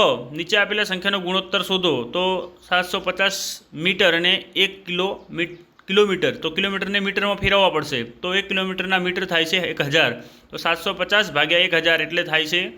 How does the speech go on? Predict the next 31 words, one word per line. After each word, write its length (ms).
ત્રણ 220
જેમ 280
ચાર. 340
પ્રશ્ન 300
ત્રણ 200
અ, 540
આલેખના 460
આધારે 240
પ્રશ્નનો 340
જવાબ 340
લખો, 460
તો 80
અહીંયા 160
આલેખ 280
આપ્યો 220
છે 80
ને 80
એ 120
આલેખના 420
આધારે 240
તમારે 260
શું 120
કરવાનું 260
છે, 320
તાપમાન 520
કેટલું 420
છે, 280
તો 220
એ 200
જુઓ 340
નીચે 640